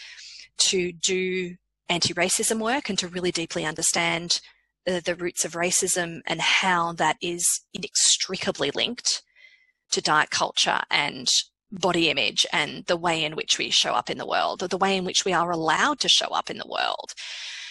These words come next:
you know, the way the, um, and to really get messy in there,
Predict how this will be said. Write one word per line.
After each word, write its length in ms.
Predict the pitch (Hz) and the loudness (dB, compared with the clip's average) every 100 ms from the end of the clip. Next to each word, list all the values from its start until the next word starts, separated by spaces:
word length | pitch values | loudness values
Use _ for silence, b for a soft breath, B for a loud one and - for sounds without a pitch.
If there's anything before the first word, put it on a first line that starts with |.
| B | B
you 80 | 208 | 0
know, 120 | 180 | 0
the 160 | 170 175 | 2 4
way 300 | 185 196 175 - | 6 6 4 -4
the, 380 | 180 180 180 - | -6 -2 0 2
um, 340 | 180 170 170 - | 2 2 -4 -4
and 200 | 208 208 | 0 2
to 140 | - 208 | 2 0
really 580 | 180 190 233 226 202 - _ _ _ _ | 4 4 6 4 -2 -8 _ _ _ _
get 220 | 190 190 - _ _ - - - - | 2 2 0 _ _ -20 -20 -18 -12
messy 560 | 180 180 294 - 302 156 | -2 4 6 6 4 2
in 220 | - 160 | -2 -2
there, 340 | 147 143 - | 0 2 2